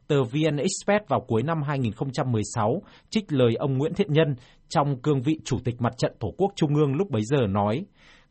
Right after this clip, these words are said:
"Các tai nạn liên quan tới giao thông cứ mỗi ba năm giết nhiều người hơn so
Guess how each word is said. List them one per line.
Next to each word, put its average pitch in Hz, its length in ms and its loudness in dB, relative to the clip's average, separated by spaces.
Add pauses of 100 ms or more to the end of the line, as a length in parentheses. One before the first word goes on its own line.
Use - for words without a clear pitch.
(120)
"Các 165 160 2 (100)
tai 131 140 2
nạn 131 220 0
liên 131 220 0
quan 127 200 0
tới 107 100 -2
giao 135 200 2
thông 143 260 0 (360)
cứ 165 240 2 (100)
mỗi 214 280 0
ba 190 160 4
năm 180 260 4 (220)
giết 175 280 -2
nhiều 135 260 4
người 120 260 2
hơn 190 260 4
so 160 260 0